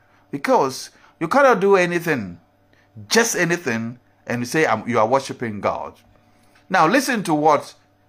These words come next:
Jesus said, Mark chapter seven, verse seven. I quoted it earlier on. He said, "They do worship me in vain because they teach the doctrines and commandments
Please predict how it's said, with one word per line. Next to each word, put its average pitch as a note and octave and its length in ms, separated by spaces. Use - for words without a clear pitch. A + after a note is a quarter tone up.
Jesus C#3+ 400
said, B2+ 220
Mark D3+ 280
chapter A#2+ 220
seven, B2 260
verse G#2 180
seven. G2+ 300
I C#3 100
quoted G3+ 400
it C#3 160
earlier A#2 280
on. F#2 280
He A#2+ 100
said, G#3+ 300
"They F#3 100
do G#3+ 160
worship A3+ 380
me G3 400
in B2+ 140
vain D3+ 420
because C#3 460
they C#3 120
teach A3+ 340
the C3+ 100
doctrines E3 540
and B2+ 160
commandments B2+ 1000